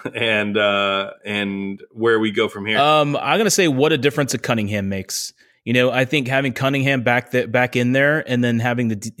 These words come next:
Speaker 2: y-, you know, I think having Romeo just comfortable knowing that he's got a tackle machine in the middle of the field, you know, and Reed's back there and Matthews back there to back him up, um, that it really freed up a lot of the stunts and a lot of the lineups, you know, the,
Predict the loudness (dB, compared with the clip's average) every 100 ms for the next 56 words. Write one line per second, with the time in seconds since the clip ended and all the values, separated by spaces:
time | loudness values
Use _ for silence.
0 | -20 -20 -4 -4 -2 -4 0 0 -2 -2
1 | 0 0 2 2 2 4 2 2 -4 -2
2 | -2 0 0 2 2 4 2 2 0 -2
3 | -16 _ -2 2 0 0 0 0 2 0
4 | 0 0 2 2 4 2 0 0 0 2
5 | 0 0 0 0 0 0 -2 2 2 2
6 | 0 -2 -4 -4 -2 -4 -2 -2 0 -2
7 | -2 0 0 -2 _ _ -20 -4 2 4
8 | 4 4 2 4 4 4 2 0 2 4
9 | 4 2 2 4 4 2 0 0 0 0
10 | 0 -2 -6 -4 -2 2 0 -2 -2 0
11 | 0 0 -4 -10 -4 0 0 0 -2